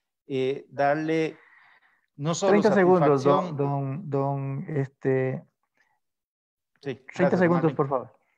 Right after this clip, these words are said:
Speaker 1: Darle satisfacción no solo a las necesidades públicas, sino también dejar el espacio suficiente para que el sector privado pueda operar. Y creo que eso es, es aquí un tema fundamental.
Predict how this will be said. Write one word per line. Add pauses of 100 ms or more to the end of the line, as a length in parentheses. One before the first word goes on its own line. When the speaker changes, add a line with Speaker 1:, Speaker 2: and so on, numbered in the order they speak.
Speaker 1:
Darle
satisfacción
no
solo
a
las
necesidades
públicas,
sino
también
dejar
el
espacio
suficiente
para
que
el
sector
privado (440)
pueda
operar.
Y
creo
que
eso
es,
es
aquí
un
tema
fundamental.